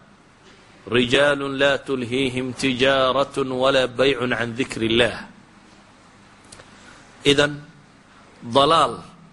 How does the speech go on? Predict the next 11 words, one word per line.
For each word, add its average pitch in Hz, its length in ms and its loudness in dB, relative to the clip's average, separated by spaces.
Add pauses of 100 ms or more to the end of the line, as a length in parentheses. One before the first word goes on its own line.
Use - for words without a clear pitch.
iyo 131 160 2
khasaare 131 540 0
waxa 143 280 0
ugu 120 240 0
badan 104 440 -2 (1120)
cidda 151 260 0
qalbigiisu 143 580 -2
Ilaahay 143 280 2
ghayrkii 139 360 2
ku - 140 -4
xidhanto. 104 460 -2